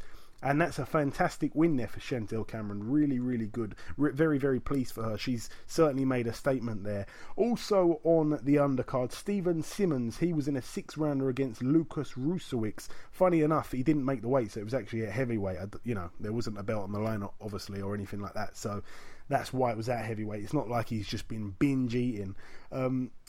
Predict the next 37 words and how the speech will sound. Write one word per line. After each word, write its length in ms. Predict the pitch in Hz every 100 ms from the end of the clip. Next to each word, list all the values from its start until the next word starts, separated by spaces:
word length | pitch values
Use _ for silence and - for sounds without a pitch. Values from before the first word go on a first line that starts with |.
| -
yeah, 160 | 156 135
so 140 | -
Stephen 420 | 117 185 170 139
Simmons, 500 | 120 151 135 131 127 117 -
a 220 | 113 117
guy 220 | 127 139
that 120 | 127 110
I 100 | 113
quite 340 | - 120 107
like, 340 | 117 110 - - - - -
uh, 100 | 117
he 200 | - 160
took 220 | - 135
on 180 | 123 120
Lucas 360 | 123 - 110 -
Rusewicz, 640 | 135 120 131 127 120 -
twenty-two 480 | - 147 127 - 131
and 180 | 117 110
thirty, 460 | - 135 117 123
Stephen 360 | 113 139 123 123
Simmons, 320 | - 127 117
sixteen 380 | - 135 - 123
and 100 | 117
two. 220 | - 127
Rusewicz 500 | 127 185 156 156 117
was 140 | 135 139
actually 480 | 131 - 135 127 110
D 240 | 160 180 -
Q'd 460 | - 190 139 107 104
in 200 | 113 120
the 60 |
final 560 | 123 - 156 147 143 131
round. 320 | 131 117 104
It 40 | 104
was 120 | 110
a 60 |
six-rounder, 760 | 113 - - - 131 113 113